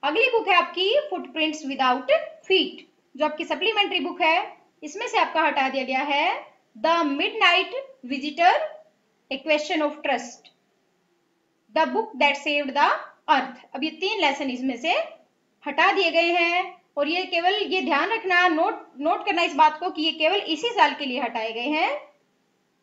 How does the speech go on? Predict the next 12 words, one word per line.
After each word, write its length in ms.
और 120
ये 360
आपको 420
अब 440
जो 140
paper 360
होगा, 600
उसका 280
अलग 320
से 120
schedule 360
आएगा 460